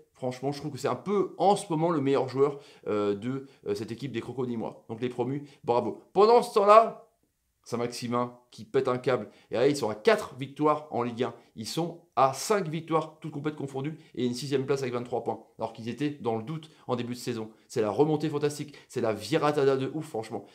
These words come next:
Ça, c'est incroyable. Et c'est le doute pour Galtier. Hein, un nul contre Strasbourg,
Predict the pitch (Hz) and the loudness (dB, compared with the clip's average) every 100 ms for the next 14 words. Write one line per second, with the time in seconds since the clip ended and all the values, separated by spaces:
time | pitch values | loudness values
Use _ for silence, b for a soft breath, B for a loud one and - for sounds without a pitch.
0 | B 117 135 127 131 117 95 B B 160 | B -4 -2 -2 0 -2 -2 B B 6
1 | 220 233 185 180 180 - _ _ _ _ | 6 4 2 -2 -6 -12 _ _ _ _
2 | _ _ _ - 117 117 110 - 113 117 | _ _ _ -8 -2 0 -2 -4 -6 -8
3 | - _ _ _ - 107 123 156 - - | -16 _ _ _ -8 -4 -4 -8 -14 -4
4 | 123 139 143 139 143 165 135 127 127 123 | 0 0 0 -2 -2 -2 -2 0 -2 -4